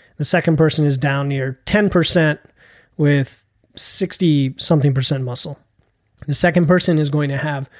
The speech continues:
a higher metabolism by virtue of the extra muscle mass. And you've probably heard muscle is more expensive than fat. Muscle tissue requires more calories than fat tissue. And it goes beyond just the tissue itself. Some people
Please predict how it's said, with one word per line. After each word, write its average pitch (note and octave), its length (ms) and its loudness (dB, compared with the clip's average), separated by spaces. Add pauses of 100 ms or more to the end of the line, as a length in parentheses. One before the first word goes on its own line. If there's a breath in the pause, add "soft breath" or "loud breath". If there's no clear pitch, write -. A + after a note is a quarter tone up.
(280 soft breath)
a D#3 60 -4
higher E3+ 240 4
metabolism D3 680 0
by C#3 140 0
virtue D3 300 -2
of C3+ 80 -2
the C#3 140 -6
extra - 320 -8
muscle C3 420 -6 (140)
mass. - 400 -10 (420)
And D#3+ 160 0
you've F3 180 0
probably A3 280 4
heard F#3 280 4
muscle E3+ 480 2
is D3 160 -2
more D#3 260 2
expensive D3+ 600 -2
than C3+ 160 -4
fat. D#3 380 -4 (200 soft breath)
Muscle F3+ 360 0
tissue D3 640 0 (460)
requires E3 400 2
more D#3 160 0
calories C#3 380 -2
than C#3 100 -6
fat C#3 260 -4
tissue. - 300 -12 (380 soft breath)
And C#4 120 0
it G3+ 140 -4
goes C#4+ 260 2
beyond G#3+ 640 2
just E3+ 440 0
the D#3 100 0
tissue F3 400 -2
itself. D3+ 420 -2
Some F#3+ 160 0
people F3+ 420 2